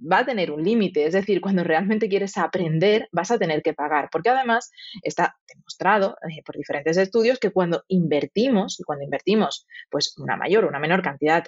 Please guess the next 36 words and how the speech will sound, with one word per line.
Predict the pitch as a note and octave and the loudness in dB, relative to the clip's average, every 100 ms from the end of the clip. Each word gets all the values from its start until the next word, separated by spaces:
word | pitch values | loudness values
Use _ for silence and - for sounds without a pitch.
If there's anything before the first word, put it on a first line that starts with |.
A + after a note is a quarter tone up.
| - | -8
económica | - - E3 G#3 G3+ D3+ - - | -10 -2 2 2 2 0 -2 -2
en | F#3 E3 | 0 2
una | G#3 G#3+ G#3 | 4 4 2
formación, | - A3 A#3 B3+ C4+ D4+ - - - A3 | 0 2 2 2 0 -2 -6 -20 -10 -2
nuestro, | B3+ D4 C4+ - | 0 2 0 0
nuestro | B3+ B3+ B3+ | 0 0 0
compromiso | C4 C4 C4+ B3+ C4 - - | 2 2 0 0 -4 -4 0
es | B3+ G#3+ | 2 2
mucho | G#3 G#3 D#3+ | 0 0 -2
mayor, | C#3 C#3 - _ | -2 0 -2 _
con | - G3 | 2 4
lo | F#3+ | 4
cual, | A3 E3+ - | 4 0 -2
tener | F3 F3 B3 | -4 -2 0
miedo | B3 A3 G#3 D3 | 0 2 2 2
de | D3 | 0
que | D3 | -2
las | D3 | -4
personas, | - D3 F3+ G3 D3 - | -4 -4 -2 0 -2 -2
por | D#3+ | -2
ver | E3 F3+ | 0 -2
nuestro | G#3 G#3 | -2 -2
contenido | G#3 G3 F#3+ F#3+ | -2 0 2 2
gratuito, | F#3 F3 - F#3+ F#3 C#3+ | 2 2 0 0 0 0
ya | E3 | 2
no | |
van | G3 | 2
a | G3 | 2
querer | F3+ F3 - | 2 2 0
adquirir | - - - F3 G3+ - D#3 | -4 -6 -2 2 2 0 -12
nuestros | - D#3+ D3 - | -6 -2 -2 -2
productos | D#3+ D#3+ G3 G#3+ G3+ | 0 2 2 0 0
o | F#3 | 0
servicios | F3+ F3 F3+ F#3 | 0 0 2 2
de | F#3+ | 2
pago, | F#3+ F#3 G#3 | 2 2 0